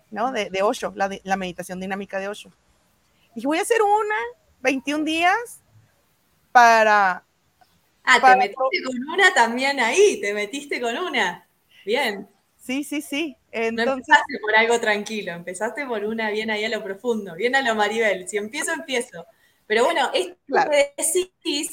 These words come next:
Speaker 2: esto sí es, obviamente, hay muchas veces que decís, hasta parece a propósito que la cama está más linda de decir, "No, me quedo acá adentro", ¿no?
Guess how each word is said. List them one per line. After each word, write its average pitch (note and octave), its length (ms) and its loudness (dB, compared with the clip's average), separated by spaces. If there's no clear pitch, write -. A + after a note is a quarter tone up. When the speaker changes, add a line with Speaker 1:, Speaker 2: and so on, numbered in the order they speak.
Speaker 2:
esto E4 240 -8
sí D4+ 100 -10
es, D4 200 -6
obviamente, F4 480 -4
hay A#3+ 100 0
muchas F4+ 300 -4
veces F4+ 240 -6
que C4+ 100 -4
decís, B3+ 360 -6
hasta A3 300 -4
parece E4+ 280 2
a G#4 60 2
propósito F4+ 480 -2
que B3+ 100 -8
la G3+ 160 -2
cama D#4+ 220 4
está - 220 0
más D#4+ 180 -2
linda F#4 520 0
de C4 120 0
decir, C4 400 -8
"No, D4 200 -6
me G#3+ 180 -8
quedo D#4 340 -6
acá C4+ 240 2
adentro", C4 600 -4
¿no? B3 300 -4